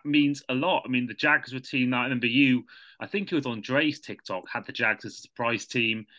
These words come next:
And then the Jets, no one thought they'd, you know, do what they're doing, especially with the quarterback play they've got. I mean, who'd have thought they'd be, we're winning seven games,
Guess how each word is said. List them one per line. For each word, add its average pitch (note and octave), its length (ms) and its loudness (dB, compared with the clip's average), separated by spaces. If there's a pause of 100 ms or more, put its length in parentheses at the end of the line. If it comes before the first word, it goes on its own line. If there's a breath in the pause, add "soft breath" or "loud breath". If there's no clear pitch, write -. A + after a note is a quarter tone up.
(420 soft breath)
And C3+ 120 2
then C3+ 80 4
the C3 80 2
Jets, C#3+ 440 2
no C#3 200 2
one C3+ 160 2
thought C#3+ 280 -6
they'd, C#3+ 360 2 (400)
you C#3 140 0
know, C3+ 40 -2
do C#3+ 160 2
what C#3+ 80 0
they're C#3+ 80 2
doing, D3 240 2
especially D3 380 -2
with C#3+ 160 0
the C#3+ 60 -10
quarterback D3+ 520 -2
play B2 180 0
they've B2 200 -2
got. C#3 320 2
I C3 40 -6
mean, B2+ 280 0 (180)
who'd D3+ 140 2
have C#3 100 -2
thought - 240 -4
they'd C#3+ 240 4
be, C#3 380 0
we're G#2 100 -4
winning B2 220 -2
seven C3+ 280 -2
games, C3 380 2